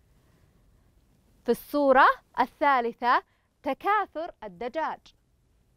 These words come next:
كيف يتكاثر الدجاج؟ أين صغير الدجاج؟ ممتازين، هذا هو صغير الدجاج.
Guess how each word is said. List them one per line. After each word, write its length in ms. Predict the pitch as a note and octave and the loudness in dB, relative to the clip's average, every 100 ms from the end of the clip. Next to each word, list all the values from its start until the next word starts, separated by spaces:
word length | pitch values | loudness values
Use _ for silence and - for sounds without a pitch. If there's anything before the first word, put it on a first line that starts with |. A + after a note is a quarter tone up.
| _ _ - | _ _ -12
كيف 240 | G3+ G3+ | -12 -6
يتكاثر 680 | D#4+ F4+ F#4+ F4 E4+ D#4+ E4 | -6 -6 -8 -10 -10 -8 -10
الدجاج؟ 840 | D4 D4+ C#4 C#4+ C#4 C#4 C#4 C#4 - _ _ _ _ _ G#3 | -8 -8 -6 -6 -6 -6 -6 -8 -12 _ _ _ _ _ -10
أين 240 | A3+ D4 | -8 -8
صغير 380 | - F4 F4+ F4 | -6 -8 -6 -8
الدجاج؟ 760 | C4 D#4 D#4 D4+ D4+ D#4 D#4 D4+ _ _ _ _ _ _ _ - | -6 -6 -4 -4 -2 -4 -6 -8 _ _ _ _ _ _ _ -12
ممتازين، 840 | G#3 G3+ G#3+ F3 F3+ A#3 E4 G#3+ G3 | -10 -10 -8 -8 -6 -6 -6 -6 -6
هذا 440 | C#4+ C4+ G3+ G#3 | -2 -2 -2 -8
هو 320 | G#3 A#3+ C4+ - _ _ | -8 -6 -4 -4 _ _
صغير 600 | - E4+ C#4+ A#3+ A#3+ B3 _ _ | -10 -8 -8 -8 -8 -8 _ _
الدجاج. 480 | - D#3 B3+ D#4+ G#3+ | -12 -8 -6 -4 -6